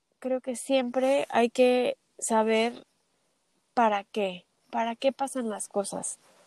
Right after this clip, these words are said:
para qué, eh, eh, qué puedo, qué me puede regresar todo esto, en qué influye para bien, porque aunque sea algo muy oscuro, siempre sabes que después de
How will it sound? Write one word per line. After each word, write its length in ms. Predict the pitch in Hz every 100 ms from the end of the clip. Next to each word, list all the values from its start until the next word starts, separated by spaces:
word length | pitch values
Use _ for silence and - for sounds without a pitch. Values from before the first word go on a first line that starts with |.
| _ _ _ _
para 260 | - 247 254
qué, 360 | - 269 262 -
eh, 160 | - 240 _ -
eh, 140 | - _ _
qué 140 | 302
puedo, 560 | 294 302 294 302 294 - _ -
qué 140 | 277
me 140 | 277
puede 340 | 277 277 269 269
regresar 580 | 240 208 196 196 220 220
todo 220 | 226 220
esto, 300 | 220 220 240
en 180 | 240 240
qué 160 | 277
influye 720 | 285 277 269 277 254 254 277 - _ _ _
para 300 | 220 202 202
bien, 340 | 214 240 240
porque 280 | 214 208 -
aunque 200 | 226 233
sea 140 | 247 311
algo 180 | 320
muy 240 | 285 269 269
oscuro, 640 | 269 - 254 226 220 285 - _ _ _ _ - - _ _ _ _ - _ -
siempre 500 | - 262 233 233 226
sabes 360 | 214 202 208
que 400 | - 190 190 - -
después 520 | 196 185 - 202 202
de 500 | 214 208 196 175